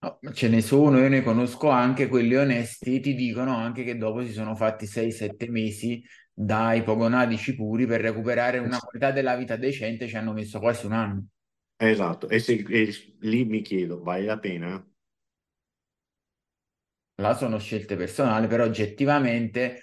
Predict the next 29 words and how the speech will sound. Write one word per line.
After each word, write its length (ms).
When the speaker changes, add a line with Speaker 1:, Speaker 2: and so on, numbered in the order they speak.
Speaker 1:
uno 180
potrebbe 400
entrare 380
nel 180
discorso 640
del, 560
ma 220
forse, 720
soprattutto 480
se 140
fai 520
più 260
gare 380
durante 440
gli 120
anni, 580
fa 260
quasi 560
più 180
male 460
forzare 560
il 80
proprio 300
corpo 300
in 80
questo 320
modo 240
da 120
natural 840